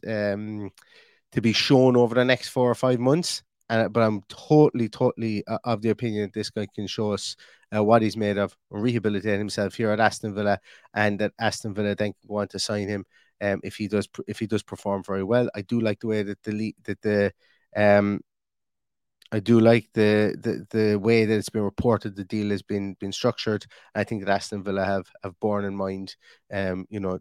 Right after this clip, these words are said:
the potential that this guy has, while also tempering it with the,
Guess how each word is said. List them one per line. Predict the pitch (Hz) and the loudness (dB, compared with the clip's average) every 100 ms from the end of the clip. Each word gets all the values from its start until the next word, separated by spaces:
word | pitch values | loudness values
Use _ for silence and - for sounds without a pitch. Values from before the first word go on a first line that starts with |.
| _ | _
the | 104 | -6
potential | 107 - 123 104 - | -4 -2 0 0 -2
that | 104 | -4
this | - 101 | -4 -4
guy | 104 98 | -2 0
has, | 98 98 - | 0 0 -2
while | 98 107 | -4 0
also | 107 104 - 95 | 0 0 0 -2
tempering | - 117 101 - 98 95 | -2 -2 -2 -4 -6 -4
it | 98 | -6
with | - 101 | -6 -8
the, | - | -4